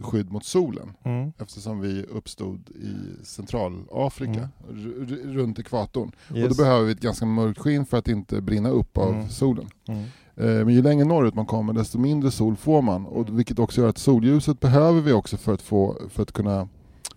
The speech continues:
Speaker 1: frigöra D-vitamin i kroppen. Så att, eh, är man för mörkhyad här uppe så kommer man förr eller senare få problem med leder och bäcken och sånt där.
Speaker 2: Men är det
Speaker 1: Kallas
Speaker 2: så,
Speaker 1: för engelska sjukan.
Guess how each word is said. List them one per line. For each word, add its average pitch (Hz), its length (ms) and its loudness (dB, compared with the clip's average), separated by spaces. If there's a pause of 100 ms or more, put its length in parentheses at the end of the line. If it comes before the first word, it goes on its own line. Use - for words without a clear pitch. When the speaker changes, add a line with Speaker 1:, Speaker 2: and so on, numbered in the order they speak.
Speaker 1:
frigöra 107 360 2
D-vitamin 120 720 0
i 90 40 -6
kroppen. - 380 -6 (880)
Så - 160 2
att, - 180 -2
eh, 117 60 6
är 120 260 2
man 120 140 2
för 147 220 4
mörkhyad 110 640 4
här 107 180 2
uppe 98 400 0 (560)
så 98 340 2
kommer 113 240 2
man 107 120 2
förr 113 140 2
eller 113 100 4
senare 104 280 0
få - 100 -6
problem 98 360 -2
med 101 100 0
leder 104 640 2
och 95 160 -2
bäcken 95 520 -4
och 95 120 -8
sånt 104 160 -8
där. 101 120 -4 (540)
Speaker 2:
Men 139 80 -2
är 147 40 4
det 165 60 8
Speaker 1:
Kallas 180 140 8
Speaker 2:
så, - 100 8
Speaker 1:
för 147 80 8
engelska 143 380 4
sjukan. 135 440 2